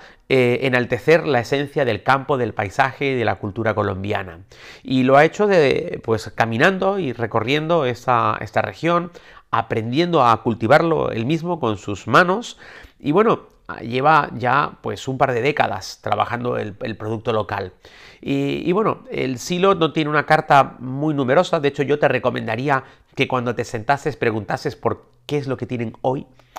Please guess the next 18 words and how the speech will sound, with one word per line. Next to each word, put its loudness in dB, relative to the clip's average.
También -2
tienen -2
un -4
menú -2
degustación -4
que -8
tuve -4
la 4
oportunidad -2
de -4
disfrutarlo, -2
que -6
es -12
un -6
auténtico -6
primor. -2
La 0
cocina 0